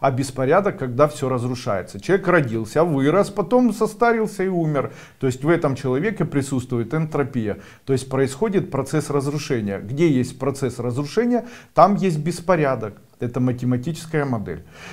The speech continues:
Именно поэтому человек, на которого влияет время, живёт по принципу беспорядка или разрушения.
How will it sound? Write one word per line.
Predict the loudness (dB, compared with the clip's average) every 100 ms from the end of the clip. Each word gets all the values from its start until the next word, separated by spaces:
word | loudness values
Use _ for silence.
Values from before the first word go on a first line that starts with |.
| -14 -2
Именно | 2 4 4 6
поэтому | 6 6 4 0
человек, | 2 2 4 4 2 0
на | -4
которого | 0 2 6 6 6
влияет | 4 4 4 4 2
время, | 0 2 4 4 2 0 -10
живёт | 0 4 4 4
по | 0
принципу | 0 0 2 0 0 0
беспорядка | 0 0 2 4 4 2 -2
или | 0 0 2
разрушения. | 2 2 0 -2 -2 -4 -6